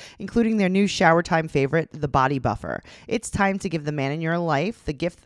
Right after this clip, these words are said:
of smooth balls and a good shower time experience this holiday season.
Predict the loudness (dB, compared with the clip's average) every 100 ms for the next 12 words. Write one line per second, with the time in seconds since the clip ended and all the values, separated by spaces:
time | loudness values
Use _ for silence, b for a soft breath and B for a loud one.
0 | _ -14 -12 -6 -2 0 2 2 2 -2
1 | -6 -8 -10 -14 -4 -4 -2 -2 0 0
2 | -2 -6 -8 -6 -6 -4 -6 -8 -16 b
3 | _ -6 -2 -2 0 0 -4 -4 -6 -4
4 | -6